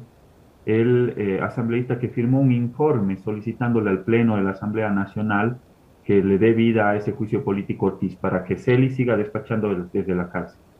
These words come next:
Precisamente fue el presidente de la Comisión de Fiscalización, pues, el que puso la firma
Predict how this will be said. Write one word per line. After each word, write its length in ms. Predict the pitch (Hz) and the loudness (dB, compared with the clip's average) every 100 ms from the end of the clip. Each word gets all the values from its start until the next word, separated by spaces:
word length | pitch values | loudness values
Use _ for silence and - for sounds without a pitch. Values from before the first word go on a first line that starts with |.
| _ | _
Precisamente 720 | - 104 120 123 117 110 117 127 | -6 -2 0 2 2 2 0 -2
fue 120 | 120 | -2
el 80 | 113 | -4
presidente 520 | 104 113 98 101 120 | -4 -2 -2 -2 -2
de 60 | |
la 120 | 117 - | -4 -2
Comisión 380 | 98 95 113 | -4 -2 -2
de 80 | 101 | -2
Fiscalización, 800 | - 92 101 98 110 110 185 190 | -4 -8 -6 -4 -4 -4 -2 -2
pues, 120 | 98 - - | -4 -8 -10
el 120 | 95 | -8
que 120 | - | -6
puso 600 | 117 120 120 123 120 123 - | -2 0 0 0 -4 -4 -12
la 220 | - 95 - | -4 -4 0
firma 560 | 147 135 98 101 - | 2 4 2 0 -4